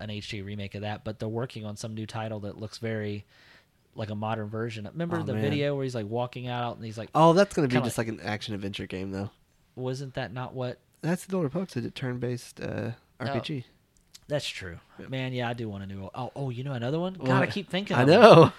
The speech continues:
Speaker 2: <laughs>
Speaker 1: But this isn't even three sixty. This is regular Xbox.
Speaker 2: all right.
Speaker 1: But do you remember, um, Jade Empire?
Speaker 2: Oh, that game is so good. <laughs>
Speaker 1: Yeah, Jade Empire was the same developers as Knights of the Old Republic, but it was more of, like, the, um,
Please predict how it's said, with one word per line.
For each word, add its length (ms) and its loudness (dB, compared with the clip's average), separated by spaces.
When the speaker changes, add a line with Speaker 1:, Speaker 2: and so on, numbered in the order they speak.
Speaker 2:
<laughs> 140 4
Speaker 1:
But 140 2
this 200 0
isn't 220 0
even 200 -2
three 200 -4
sixty. 380 -8
This 220 -8
is 120 -8
regular 300 -4
Xbox. 480 -6
Speaker 2:
all 60 0
right. 240 0
Speaker 1:
But 140 -6
do 100 -6
you 60 -2
remember, 380 -4
um, 340 -8
Jade 300 -2
Empire? 500 -2
Speaker 2:
Oh, 420 12
that 160 10
game 180 8
is 100 6
so 300 12
good. 520 12
<laughs> 40 -10
Speaker 1:
Yeah, 240 6
Jade 260 6
Empire 460 2
was 140 -2
the 60 -6
same 280 -8
developers 640 0
as 160 -6
Knights 260 -4
of 40 -6
the 80 -2
Old 120 -2
Republic, 480 -4
but 120 -4
it 80 -4
was 140 -8
more 200 -4
of, 100 -6
like, 300 -4
the, 200 -6
um, 420 -8